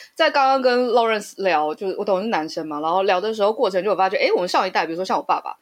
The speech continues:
从我这个出经事件就知道，就是他完全不想讲这件事情，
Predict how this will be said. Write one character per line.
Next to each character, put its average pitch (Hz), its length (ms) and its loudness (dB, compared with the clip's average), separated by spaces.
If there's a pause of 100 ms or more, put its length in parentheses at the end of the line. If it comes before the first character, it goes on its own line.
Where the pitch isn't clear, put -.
(260)
从 247 140 4
我 220 100 6
这 269 80 4
个 247 80 6
出 262 160 -2
经 254 180 0
事 226 180 -2
件 190 200 2
就 180 120 -2
知 175 80 -2
道， 175 160 2
就 175 80 0
是 175 120 -6
他 160 440 0
完 185 180 2
全 190 100 -6
不 190 80 -10
想 165 220 -6
讲 269 160 -8
这 214 80 -2
件 214 180 0
事 196 160 -6
情， - 220 -10